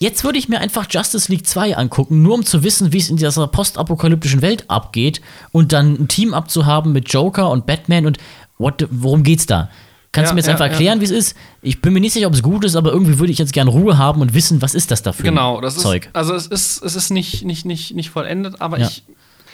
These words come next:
Speaker 2: es macht mir Lust darauf, da mehr zu erfahren und deswegen
Speaker 1: Aber
Speaker 2: mal
Speaker 1: doch
Speaker 2: schauen,
Speaker 1: gleichzeitig
Speaker 2: vielleicht,
Speaker 1: nicht.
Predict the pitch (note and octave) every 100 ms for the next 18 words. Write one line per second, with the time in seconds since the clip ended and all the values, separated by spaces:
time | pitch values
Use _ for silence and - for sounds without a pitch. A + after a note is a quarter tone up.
0 | - D#3 F#3 G#3 - F#3+ F#3 G#3+ - C3
1 | D3+ C#3+ D#3 - - - D#3 D3+ F3 E3+
2 | E3 D#3 - E3 F3+ E3 D#3 D#3+ F3+ E3
3 | E3 - - - - _ _ - - F#3
4 | E3+ E3 C3+ E3+ F3+ A2 G2+ -